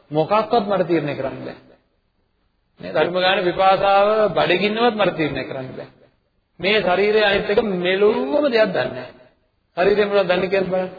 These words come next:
නේද? මම දැන් මේ මේසේ රස තියෙනවා. මේ ඇඟිලි දන්නවද මම මේසේ රස තිබ්බා කියලා? නෑ. නේද? මම දැන් දෙකක් මේ, මේ දිව, දිව හරහා දැන් මේ ධර්ම එනවා. මේ දත්වත්, මේ දිවවත්, මේ තොල්වත් දන්නවද මේ ධර්ම දේශනාවක් කරනවා කියලා?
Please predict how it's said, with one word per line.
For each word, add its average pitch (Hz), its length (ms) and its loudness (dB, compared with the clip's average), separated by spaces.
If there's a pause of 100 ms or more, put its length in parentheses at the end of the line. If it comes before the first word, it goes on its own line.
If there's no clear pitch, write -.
(1120)
නේද? 180 140 -4
මම 170 160 -2
දැන් 175 180 0
මේ 175 100 0
මේසේ 170 260 0
රස 170 160 2
තියෙනවා. 151 360 -4
මේ 180 160 -4
ඇඟිලි 180 260 0
දන්නවද 180 260 0
මම 175 140 0
මේසේ 175 200 0
රස 170 140 2
තිබ්බා 175 240 -2
කියලා? 117 240 -8 (1800)
නෑ. 170 240 -10 (560)
නේද? 180 200 -2 (680)
මම 180 140 0
දැන් 190 200 2
දෙකක් 190 200 2 (140)
මේ, 180 180 0
මේ 190 160 0
දිව, 180 180 2 (220)
දිව 170 180 -4
හරහා 175 360 2
දැන් 180 160 0
මේ 185 100 -4
ධර්ම 170 240 2
එනවා. 143 280 -2 (320)
මේ 170 160 -2
දත්වත්, 170 520 2
මේ 180 180 -2
දිවවත්, 185 420 2
මේ 185 160 0
තොල්වත් 175 400 2
දන්නවද 180 380 0
මේ 180 140 -2
ධර්ම 165 240 0
දේශනාවක් 175 480 0
කරනවා 196 260 -2
කියලා? 117 240 -10